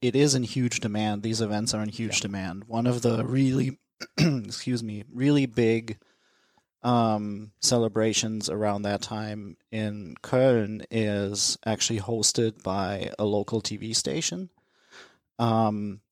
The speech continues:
Speaker 1: and they have, like, an entire day where they broadcast live from their headquarters, and they have, like, a f-, more informal, more formal part to it. In the evening, it gets more formal.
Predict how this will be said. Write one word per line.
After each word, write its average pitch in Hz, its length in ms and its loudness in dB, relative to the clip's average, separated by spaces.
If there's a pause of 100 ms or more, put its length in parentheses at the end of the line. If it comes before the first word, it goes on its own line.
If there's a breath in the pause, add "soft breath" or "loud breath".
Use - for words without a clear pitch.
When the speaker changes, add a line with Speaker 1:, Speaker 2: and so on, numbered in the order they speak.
(140)
Speaker 1:
and 113 400 0
they 117 140 6
have, 120 240 4
like, 113 140 2
an 110 80 0
entire 117 460 2
day 104 400 2
where 104 200 2
they 101 100 2
broadcast 104 680 0
live 104 480 0
from 110 220 -2
their 110 160 2
headquarters, 104 920 0
and 104 160 -8
they 104 100 -2
have, 107 260 0
like, 104 180 0
a 107 40 -2
f-, - 200 -10 (1200)
more 123 300 4
informal, 113 560 2
more 113 200 4
formal 113 380 2
part 113 320 2
to 110 140 0
it. 107 420 2
In 110 100 -6
the 110 80 -2
evening, 107 360 -2
it 104 80 -14
gets 95 220 -2
more 110 140 -4
formal. 110 520 -2